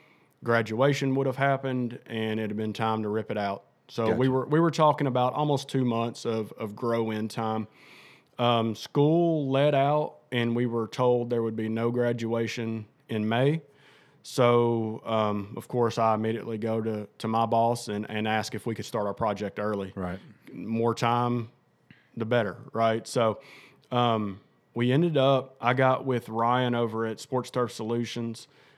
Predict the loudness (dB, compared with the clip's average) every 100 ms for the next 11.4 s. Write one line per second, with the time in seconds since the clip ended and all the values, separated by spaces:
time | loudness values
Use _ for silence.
0 | _ -6 -2 -2 0 -2 -4 -10 _ _
1 | _ _ -2 2 2 0 -4 -6 -4 -6
2 | -6 -4 -2 -2 -4 -4 -2 -2 -4 -8
3 | _ -20 _ _ -8 -6 -6 -10 -8 -6
4 | -4 -6 -6 -4 0 0 0 0 0 0
5 | -2 -2 -2 -4 -4 -2 -2 -6 -10 -20
6 | -20 -20 -16 -10 -6 -4 -2 0 2 4
7 | 2 2 2 2 0 -2 2 2 2 0
8 | 0 -2 -4 -2 0 0 -2 -4 -4 2
9 | 4 4 4 2 2 0 0 0 0 0
10 | -2 -2 -4 -2 -2 -2 -2 -2 -4 -6
11 | -2 -2 -2 -4